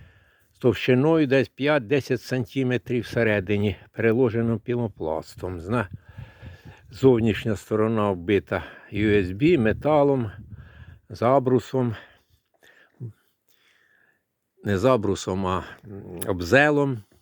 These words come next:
А всередині тепер зайдемо. Оце віконечко. Віконечко прикрите пленочкою.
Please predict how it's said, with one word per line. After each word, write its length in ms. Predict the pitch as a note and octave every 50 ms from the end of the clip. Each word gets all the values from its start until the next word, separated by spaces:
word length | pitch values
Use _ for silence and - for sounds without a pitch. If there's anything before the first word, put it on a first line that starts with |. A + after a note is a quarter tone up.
| _ _ _ _ _ _ _ _ _ _ _ _ _ _ _ _ _ _ _ _ _ _ _ _ _ _ _ _ _ _ _ _ _ _ - _ _ _ _ - _
А 120 | - G#2
всередині 600 | G2+ F2 - - A#2+ C#3 E3 F3+ D3 D3 C3 C#3 B2
тепер 400 | - - G#2 - - B2+ B2 A2
зайдемо. 480 | F2 G2 G2+ F#2+ F#2+ F2 F#2 G2 G#2
Оце 240 | A2+ A2 - D#3 D#3
віконечко. 920 | D3 D#3 C#3+ - - G2 G2 G2 F#2+ F2+ F2+ - - - _ - A2 G#2+ - _ _ _ _
Віконечко 800 | - - B2 A#2 - - D#3+ B2 C#3+ C#3+ C#3 C3 - - - -
прикрите 640 | - - B2 A#2+ A2+ - - B2+ B2+ A#2 - C3+ B2
пленочкою. 1040 | A#2+ - - A2+ A2+ A#2 A#2+ B2 B2 A#2+ A2 - - - - B2+ B2 A#2+ C3 C3 A2+